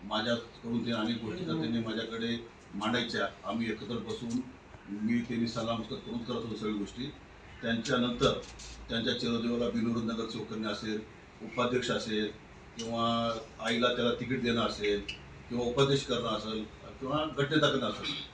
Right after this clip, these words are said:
हे सर्व काम मी केलंच आहे. एवढंच नाही तर कैलासवासी मच्छिंद्र निलमवार यांचा पुतळा नगरपरिषद बसवला मी, म, व्यापारी संकुल नाव दिलं, दवाखान्याला नाव दिलं आणि जे लोक पुतळा बसवताना विरोध केले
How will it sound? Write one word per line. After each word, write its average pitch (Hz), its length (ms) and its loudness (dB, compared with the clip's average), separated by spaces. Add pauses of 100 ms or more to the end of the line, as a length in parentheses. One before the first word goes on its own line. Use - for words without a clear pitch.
(160)
हे 135 80 6
सर्व 135 200 4
काम 135 200 6
मी 135 100 8
केलंच 135 360 8
आहे. - 280 -2 (340)
एवढंच 131 280 8
नाही 123 240 0
तर 131 120 2
कैलासवासी 117 560 0
मच्छिंद्र 113 480 -2
निलमवार 113 340 0 (440)
यांचा 120 320 0
पुतळा 135 520 4
नगरपरिषद 120 420 4
बसवला 104 320 0
मी, 104 140 -2 (680)
म, 110 300 -2 (380)
व्यापारी 120 360 6
संकुल 139 320 8
नाव 120 180 6
दिलं, 110 300 0 (600)
दवाखान्याला 139 560 8
नाव 107 120 6
दिलं - 280 0 (380)
आणि 123 160 2
जे 135 300 6
लोक 135 200 4
पुतळा 139 500 6
बसवताना 127 360 2
विरोध 139 240 4
केले 135 280 8